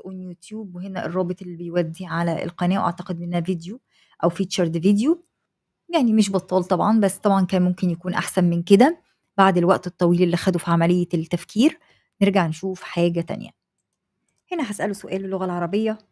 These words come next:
وهو إنشاء موجز تصميم شامل لهوية علامة تجارية لأحذية رياضية. نفس السؤال، وهبتدي أدوس send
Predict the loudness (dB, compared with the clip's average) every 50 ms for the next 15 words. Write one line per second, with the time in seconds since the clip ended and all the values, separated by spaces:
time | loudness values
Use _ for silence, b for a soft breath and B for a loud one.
0 | _ _ _ _ _ _ _ -4 -2 0 0 0 -2 -4 -4 -2 -2 -2 -2 -2
1 | -4 _ -20 -20 _ _ _ _ _ _ -2 0 2 2 2 2 0 -2 -6 -6
2 | -2 0 0 0 0 0 -2 -2 0 0 -2 -4 -4 -4 -2 -2 -2 -2 -2 -4
3 | -4 -4 -2 -2 -2 -2 -2 -4 -4 -4 -2 -2 0 0 0 0 0 -2 -6 -8
4 | -8 -4 0 0 2 2 2 0 0 0 0 0 0 -2 -2 -6 -12 _ _ _
5 | _ -12 -10 -8 -8 -8 -8 -6 -6 -4 -4 -4 -6 -8 _ _ _ _ _ _
6 | _ _ _ _ _ -14 -12 -12 -8 -6 -6 -4 -4 -4 -4 -4 -6 -6 -2 0
7 | 0 0 0 -2